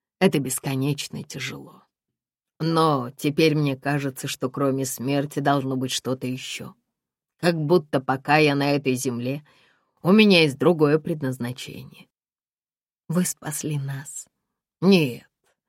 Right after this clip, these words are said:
Вы сами себя спасли. Вы сделали бы все возможное, чтобы спасти Люси.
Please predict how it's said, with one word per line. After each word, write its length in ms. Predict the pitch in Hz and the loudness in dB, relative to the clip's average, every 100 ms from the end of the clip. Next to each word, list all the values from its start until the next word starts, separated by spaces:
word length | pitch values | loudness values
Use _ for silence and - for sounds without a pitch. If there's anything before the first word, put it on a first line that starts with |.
| _ _ _ _ _ _ 131 | _ _ _ _ _ _ -2
Вы 320 | 147 208 277 | 6 8 8
сами 400 | - 190 214 220 | 6 4 4 2
себя 340 | - 131 123 | 0 -2 -2
спасли. 540 | - - 123 - 107 120 | -6 -8 -8 -8 -6 2
Вы 180 | 156 | 4
сделали 460 | 165 139 180 190 180 | 4 6 8 8 6
бы 180 | 156 160 | 4 2
все 320 | - 139 170 | 0 4 6
возможное, 640 | 160 143 139 160 160 165 | 6 4 2 2 2 0
чтобы 320 | 156 - 135 143 | 0 0 0 -2
спасти 540 | - 131 - - 127 | -2 -2 -2 -4 -4
Люси. 480 | 120 123 - - | -4 -8 -8 -10